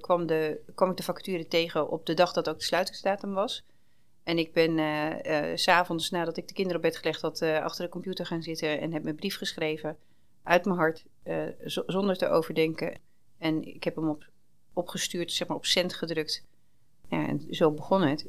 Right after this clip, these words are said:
En, ehm, elke dag, kans of uitdaging, eh, rain or shine, ehm, vind ik nog steeds dat ik echt de gaafste baan van, eh,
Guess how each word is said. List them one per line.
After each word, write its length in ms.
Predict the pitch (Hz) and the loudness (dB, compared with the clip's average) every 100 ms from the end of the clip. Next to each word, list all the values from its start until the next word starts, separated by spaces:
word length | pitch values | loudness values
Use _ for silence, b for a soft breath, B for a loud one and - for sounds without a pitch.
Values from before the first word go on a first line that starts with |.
| - | -8
En, 460 | 185 156 151 156 - - - - - | -4 -2 0 -2 -6 -20 -20 -20 -20
ehm, 420 | - 156 151 147 143 147 151 - - | -8 -6 -4 -6 -8 -10 -14 -20 2
elke 260 | 180 214 | 4 6
dag, 420 | 202 170 170 - - - - - - - - - - - | 4 4 2 -4 -18 -20 -20 -20 -20 -20 -20 -20 -20 0
kans 240 | - 160 | 2 2
of 80 | 165 | 2
uitdaging, 760 | - 170 165 156 - 165 160 151 | 2 4 6 4 4 -2 -2 -8
eh, 240 | - 147 143 | -10 -10 -8
rain 260 | 147 170 190 | 0 2 2
or 60 | 185 | -2
shine, 380 | 170 156 151 160 - - - - - | 0 0 0 -4 -12 -20 -20 -20 -10
ehm, 360 | - 147 151 151 147 156 185 | -2 0 -2 -4 -8 -12 -14
vind 240 | - 180 | -2 0
ik 80 | 170 | 0
nog 140 | 160 | -4
steeds 280 | - 151 151 | -2 0 -2
dat 100 | 160 | -6
ik 140 | 151 - | -10 -6
echt 180 | 151 | -6
de 60 | - | -6
gaafste 340 | - 139 - | -4 -4 -4
baan 280 | 165 143 143 | -2 -2 -2
van, 260 | 143 143 135 | -2 -2 -2
eh, 260 | 135 135 | -4 -6